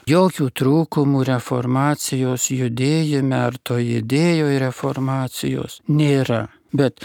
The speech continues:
kadangi visur veikė ne tik Dievas, ne tik Šventoji Dvasia, bet ir žmonės, žmonių išmonė, žmonių supratimas apie Dievą. Ir taip, kaip jie suprato, taip jie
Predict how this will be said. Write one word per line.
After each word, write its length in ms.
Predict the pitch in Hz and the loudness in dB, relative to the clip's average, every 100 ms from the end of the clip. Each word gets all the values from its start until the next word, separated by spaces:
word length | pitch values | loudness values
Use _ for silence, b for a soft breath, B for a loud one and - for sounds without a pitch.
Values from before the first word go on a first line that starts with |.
| B | B
kadangi 640 | - 127 143 175 180 156 | -4 0 2 4 4 2
visur 540 | 135 143 - 151 175 190 - | 0 0 0 2 2 0 -4
veikė 760 | - 131 135 156 165 - 160 156 | -6 0 2 2 0 0 -2 0
ne 220 | 143 143 | 0 0
tik 260 | - 185 151 | 0 -2 0
Dievas, 640 | 113 151 180 185 185 - | 2 4 4 2 0 0
ne 160 | 135 120 | -2 -2
tik 240 | - 131 | -2 -4
Šventoji 640 | - 131 123 117 151 175 170 | -2 -2 -2 0 0 2 0
Dvasia, 460 | 175 165 - 160 | 0 -2 -2 -2
bet 320 | 156 165 - | 0 -2 0
ir 140 | 196 208 | -2 0
žmonės, 640 | 175 226 247 208 135 - - | 2 4 6 4 2 -2 -6
žmonių 680 | - 160 165 170 180 190 185 | -2 0 2 2 2 2 0
išmonė, 760 | - 175 - 175 156 143 135 131 | 2 2 2 2 2 2 0 -2
žmonių 640 | 131 127 139 139 139 151 170 180 b | -2 -2 0 2 2 2 2 0 b
supratimas 1120 | b - 151 - 147 143 - 202 127 113 - | b -2 0 0 0 0 2 2 2 0 -2
apie 380 | 127 113 127 123 | -4 -2 -2 -2
Dievą. 640 | 117 120 120 110 117 117 | -2 0 0 0 -2 -6
Ir 260 | - 127 - - - | -4 -4 -4 -10 -8
taip, 320 | - 165 175 | 0 0 0
kaip 320 | - 143 - | -2 -2 -4
jie 240 | - 139 135 | -2 0 0
suprato, 720 | - 120 131 143 170 - 196 | -4 -4 0 2 2 0 -4
taip 320 | - 131 - | -2 -4 -4
jie 300 | 131 131 135 | -4 -2 -2